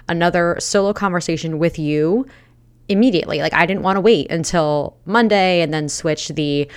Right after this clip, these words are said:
uh, episode schedule around. And this is,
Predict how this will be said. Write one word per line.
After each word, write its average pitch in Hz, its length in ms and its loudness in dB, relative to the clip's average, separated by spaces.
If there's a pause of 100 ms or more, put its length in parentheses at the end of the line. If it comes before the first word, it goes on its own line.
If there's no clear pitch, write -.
(280)
uh, 143 340 -6 (460)
episode 220 260 4
schedule 196 360 2
around. 180 520 2
And 151 400 -2 (300)
this 165 180 -8
is, 170 140 -8